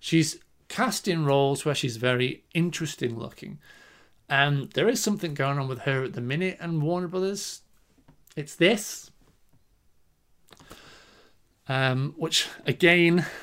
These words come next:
we're not gonna talk too much about the, the film industry, but I think I've made it subtly clear how I feel about some of the film <laughs> industry at the minute. Maybe I'll do a video on it. Let me know if you guys want to hear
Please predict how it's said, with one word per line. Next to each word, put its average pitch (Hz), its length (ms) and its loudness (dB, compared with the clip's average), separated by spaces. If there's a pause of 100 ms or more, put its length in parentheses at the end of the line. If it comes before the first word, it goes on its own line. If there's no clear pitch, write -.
(260)
we're 143 100 4
not 147 200 2
gonna 123 140 -2
talk 123 280 -4
too 131 160 -2
much 117 220 -4
about 117 280 -2
the, 113 220 -4
the - 120 -16
film 180 420 2
industry, 123 500 0
but 123 320 -2 (240)
I - 80 -16
think 190 280 -6 (880)
I've 226 220 0
made 208 240 4
it 151 200 0
subtly 165 480 0
clear 165 340 2
how 131 140 -2
I 113 60 -6
feel 117 260 -2
about 113 240 -4
some 117 160 -6
of 120 80 -4
the 123 60 -4
film 143 300 2
<laughs> 160 60 2
industry 135 400 2
at 131 80 0
the 127 60 -2
minute. 131 340 -2 (220)
Maybe 196 200 4
I'll 170 60 8
do 151 160 8
a 131 40 6
video 131 340 4
on 127 140 2
it. 131 160 0 (180)
Let 160 140 4
me 147 80 4
know 143 120 4
if 135 120 -2
you 135 100 0
guys 131 260 4
want 131 160 -6
to 123 80 -6
hear 127 360 2